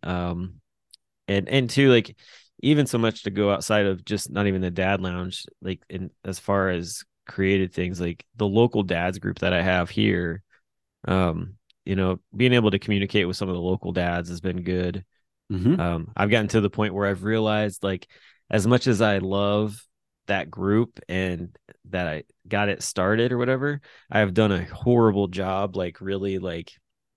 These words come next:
Speaker 1: keeping it active. Um, and I came to that realization also on Monday.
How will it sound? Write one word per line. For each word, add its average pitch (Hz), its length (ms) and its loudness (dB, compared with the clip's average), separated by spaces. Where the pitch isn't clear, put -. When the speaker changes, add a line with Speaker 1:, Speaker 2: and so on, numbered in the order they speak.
Speaker 1:
keeping 104 380 0
it - 260 -4
active. 113 640 -2
Um, 92 440 0
and 95 100 0
I 92 80 2
came 107 300 2
to 98 80 4
that 95 120 2
realization 92 1000 -2
also 92 640 0
on 92 240 -2
Monday. 92 540 2